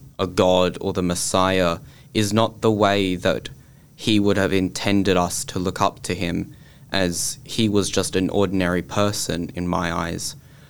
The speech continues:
um, who just believed in something and believed he could make change in a world that needed it back in those times. And,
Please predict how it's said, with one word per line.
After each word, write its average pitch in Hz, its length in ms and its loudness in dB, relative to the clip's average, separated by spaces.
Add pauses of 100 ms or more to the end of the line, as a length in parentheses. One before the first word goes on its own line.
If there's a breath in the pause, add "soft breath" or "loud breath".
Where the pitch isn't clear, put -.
(300 soft breath)
um, 92 380 0
who 104 180 0
just 98 260 0
believed 104 440 2
in 95 140 0
something 95 320 -2
and 90 100 0
believed 92 340 0
he 107 140 0
could - 180 -4
make 87 220 -2
change 90 460 -2
in - 140 -4
a 90 80 0
world 90 320 0
that 82 100 -4
needed 90 400 -2
it 90 240 -6 (320 loud breath)
back 85 220 -4
in 90 80 -2
those 82 200 -4
times. 87 300 -4
And, 85 360 -6